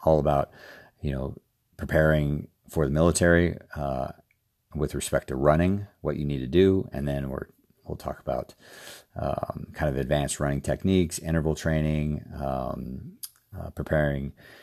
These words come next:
your body and running for special operation programs and all that kind of stuff. Uh,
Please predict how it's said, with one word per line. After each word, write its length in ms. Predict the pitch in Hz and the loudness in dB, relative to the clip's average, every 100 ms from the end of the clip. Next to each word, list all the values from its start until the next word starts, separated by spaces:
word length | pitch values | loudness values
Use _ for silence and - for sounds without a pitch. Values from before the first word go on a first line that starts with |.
| _ | _
your 100 | - | -2
body 460 | 71 73 71 71 71 | 4 6 4 2 0
and 220 | 67 65 | -2 2
running 280 | 78 76 73 | 4 4 2
for 240 | - 69 | -2 -6
special 340 | - 76 - 71 | -4 -4 -2 -2
operation 380 | - 69 - - | -2 -4 -4 -2
programs 600 | 87 80 78 76 76 71 | 2 4 4 4 0 -2
and 80 | |
all 180 | 69 90 | 0 2
that 120 | 80 | 2
kind 140 | - 62 | 0 -8
of 60 | |
stuff. 360 | - - - - - _ 90 | -8 -8 -10 -20 -20 _ -14
Uh, 240 | 76 - | -12 -12